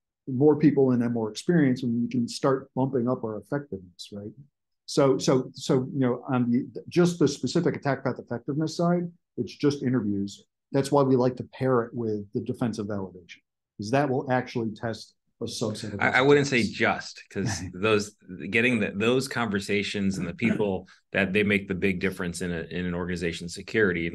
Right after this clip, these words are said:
Speaker 2: The tools are good, processes are good, but having the people there is definitely, uh,
Speaker 1: Yeah.
Speaker 2: essential.
Speaker 1: Yeah, absolutely.
Speaker 2: Another question came up,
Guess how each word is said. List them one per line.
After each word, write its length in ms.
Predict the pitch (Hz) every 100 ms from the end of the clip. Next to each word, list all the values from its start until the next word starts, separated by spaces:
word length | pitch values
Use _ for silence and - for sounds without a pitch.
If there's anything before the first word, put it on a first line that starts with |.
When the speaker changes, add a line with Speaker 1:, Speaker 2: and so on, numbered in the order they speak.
| 76
Speaker 2:
The 100 | -
tools 360 | 87 - 160 -
are 100 | 92
good, 420 | 87 117 110 101 - _ -
processes 380 | 110 113 98 98
are 140 | 87
good, 200 | 87 85
but 160 | 85 82 _ -
having 260 | 104 98
the 80 | 87
people 300 | 87 92 -
there 140 | 85 78
is 320 | 78 87 87
definitely, 400 | 85 82 85 85 _ -
uh, 60 | 123
Speaker 1:
Yeah. 120 | 113
Speaker 2:
essential. 500 | - - 87 - - _ -
Speaker 1:
Yeah, 100 | 113
absolutely. 280 | 92 95 127
Speaker 2:
Another 240 | 131 156
question 380 | 202 - 156 -
came 220 | - 135
up, 200 | 127 123